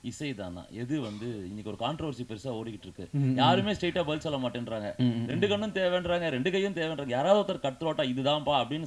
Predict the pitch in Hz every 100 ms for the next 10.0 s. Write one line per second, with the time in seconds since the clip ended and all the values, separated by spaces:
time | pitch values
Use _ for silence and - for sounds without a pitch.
0 | 135 139 160 143 123 120 127 113 107 143
1 | - - 135 123 156 190 156 143 160 123
2 | 98 82 - - - - - - - -
3 | 139 135 160 180 180 180 147 151 151 151
4 | 139 131 139 139 131 127 127 123 127 123
5 | 131 127 120 120 120 117 113 117 117 110
6 | 101 107 - 95 98 - - 110 98 -
7 | 98 98 95 - 104 101 - 131 131 127
8 | 123 123 - - 127 123 127 131 147 170
9 | 180 180 135 147 127 120 - - -